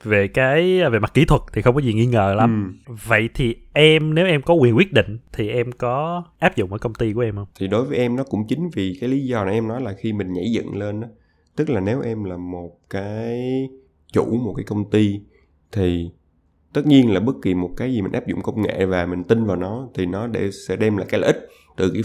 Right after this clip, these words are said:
Speaker 2: phía là ok, kiểm soát rủi ro, ừm, kiểm soát là nhân viên phải thực hiện đúng những cái quy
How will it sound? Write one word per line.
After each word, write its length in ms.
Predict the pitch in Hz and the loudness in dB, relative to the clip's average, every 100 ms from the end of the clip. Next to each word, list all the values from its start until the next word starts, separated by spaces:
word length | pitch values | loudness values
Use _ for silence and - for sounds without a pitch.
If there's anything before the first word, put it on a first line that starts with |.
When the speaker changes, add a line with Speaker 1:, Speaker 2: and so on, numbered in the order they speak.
| 110 | 2
Speaker 2:
phía 200 | 127 165 | 4 4
là 160 | 104 | 2
ok, 140 | 98 101 92 | -2 -2 -4
kiểm 180 | - - | -4 -6
soát 180 | 104 139 | -6 -6
rủi 160 | - 101 | -6 -2
ro, 400 | 107 101 101 98 101 - _ _ _ - - - | 2 2 2 -2 -8 -20 _ _ _ -20 -20 -8
ừm, 260 | 104 98 95 | -4 -4 -4
kiểm 180 | 90 | -4
soát 220 | 98 127 135 | -2 -2 -2
là 60 | |
nhân 220 | 95 98 | -2 0
viên 280 | 101 110 101 | 4 4 4
phải 100 | 95 | 2
thực 140 | 104 98 | -2 -2
hiện 160 | - | -2
đúng 180 | 98 123 | -2 -4
những 100 | 110 | -6
cái 120 | 113 | -4
quy 200 | 110 98 | -4 -4